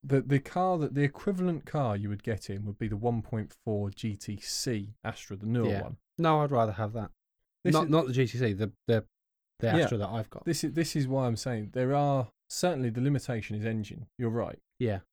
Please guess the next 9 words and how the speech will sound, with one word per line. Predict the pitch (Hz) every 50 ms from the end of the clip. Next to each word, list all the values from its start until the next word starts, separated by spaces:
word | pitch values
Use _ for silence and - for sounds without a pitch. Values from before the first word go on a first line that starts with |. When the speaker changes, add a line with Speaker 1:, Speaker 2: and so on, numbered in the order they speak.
| _ -
Speaker 1:
And | 113 113 113 113 110 104 -
I | - 117
think, | - - 151 139 127 117 - - _ _ _ _ _ _ _ _ _ _
I | - -
think | 98 - - - 196 190 165 - -
on | 123 117 117
your | 117 127 131 127 127 123 120 120
age | 117 113 110 110 101 - -
Astra, | - 117 113 101 - - - - 104 87 - 101